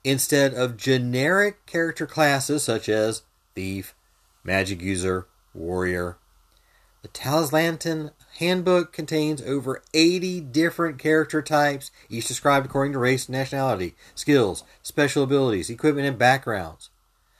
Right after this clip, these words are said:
Following the brief rules section and our appendices devoted to languages, currencies, trade goods,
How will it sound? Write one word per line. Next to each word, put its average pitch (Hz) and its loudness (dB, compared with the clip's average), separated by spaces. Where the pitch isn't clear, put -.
Following 175 2
the 139 2
brief 131 -2
rules 185 -2
section 117 0
and 117 -4
our 117 2
appendices 190 -2
devoted 113 0
to 180 -2
languages, 139 2
currencies, 127 -4
trade 120 0
goods, 117 -2